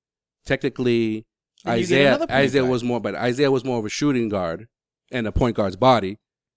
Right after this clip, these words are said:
Speaker 1: And
Speaker 2: Are you
Speaker 1: me
Speaker 2: unhappy with the fact that Isaiah Thomas is starting?
Speaker 1: No, I'm not un-, I'm not unhappy with it.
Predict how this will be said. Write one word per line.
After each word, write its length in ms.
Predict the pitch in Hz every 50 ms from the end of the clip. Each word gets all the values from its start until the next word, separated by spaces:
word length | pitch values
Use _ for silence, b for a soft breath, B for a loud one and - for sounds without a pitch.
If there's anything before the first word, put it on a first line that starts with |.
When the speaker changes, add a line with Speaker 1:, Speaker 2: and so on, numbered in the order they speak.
| _ _ _ _ _ _ _ -
Speaker 1:
And 420 | - 120 113 113 110 110 107 101 117
Speaker 2:
Are 80 | 151
you 160 | 156 165 214 262
Speaker 1:
me 100 | 311 311
Speaker 2:
unhappy 640 | 294 254 208 180 175 185 190 196 196 220 214 214
with 180 | 202 196 180 165
the 60 | 156
fact 280 | - 165 160 160 156
that 100 | - 151 147
Isaiah 320 | 147 139 135 139 139 139
Thomas 320 | 131 139 135 131 131 - -
is 100 | 120 -
starting? 360 | - 123 123 123 123 120 - _ _ _ _ _
Speaker 1:
No, 100 | - 170
I'm 140 | 123 127 147
not 160 | 170 175 165
un-, 120 | 165 147 139 -
I'm 120 | 143 160
not 140 | 175 175 165
unhappy 460 | 143 127 113 - 131 139 143 - 165
with 200 | 160 165 165 156
it. 200 | 175 185 185